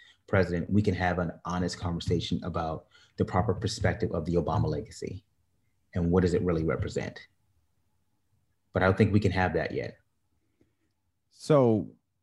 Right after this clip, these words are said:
Speaker 2: since we're on the subject of Ob-, President Obama, this came up, like, near the tail end of our last conversation. And we were talking about charisma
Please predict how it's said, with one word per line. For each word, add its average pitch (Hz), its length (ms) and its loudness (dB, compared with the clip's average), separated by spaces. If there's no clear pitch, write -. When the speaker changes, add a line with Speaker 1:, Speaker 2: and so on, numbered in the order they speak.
Speaker 2:
since - 280 2
we're 143 120 6
on 151 160 8
the 123 80 6
subject 113 420 4
of 90 100 4
Ob-, 85 220 2
President 95 420 4
Obama, 80 520 0
this 120 260 0
came 120 400 6
up, 87 260 2
like, 95 200 -2
near 160 380 6
the 147 140 4
tail 113 640 2
end 82 440 0
of 87 200 -2
our 85 160 2
last 85 420 -2
conversation. 78 840 -4
And 123 160 6
we 127 100 8
were 117 140 6
talking 127 500 2
about 95 460 2
charisma 87 680 -2